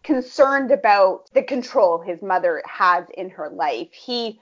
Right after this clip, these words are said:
feels bad. Like, when she comes and confronts him in the hostess bar, he's not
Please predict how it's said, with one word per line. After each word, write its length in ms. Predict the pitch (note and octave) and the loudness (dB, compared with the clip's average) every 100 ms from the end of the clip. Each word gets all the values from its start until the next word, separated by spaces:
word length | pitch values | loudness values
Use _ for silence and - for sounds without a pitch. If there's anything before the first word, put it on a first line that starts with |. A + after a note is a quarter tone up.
| - | -2
feels 340 | D4+ G#4+ F4+ | 0 2 2
bad. 300 | A#3 C4+ G3+ | 6 6 6
Like, 180 | G#3+ G#3+ | 4 0
when 140 | A#3 A#3+ | -4 -8
she 240 | - D4+ | -6 -6
comes 300 | - D4+ C4+ | -4 -4 -4
and 120 | C4 | -6
confronts 560 | B3+ B3 B3 C4+ C#4 - | -6 -8 -2 -2 -2 -6
him 100 | A3+ | -6
in 80 | G3+ | -2
the 80 | G3 | -2
hostess 440 | A3+ C#4+ - A3+ | 0 -2 -4 -12
bar, 380 | - F#3 F3 E3 _ _ | 0 4 4 0 _ _
he's 600 | - - D4+ D4 B3 _ - | -20 -2 2 2 0 _ -4
not 320 | B3+ D4+ | 4 4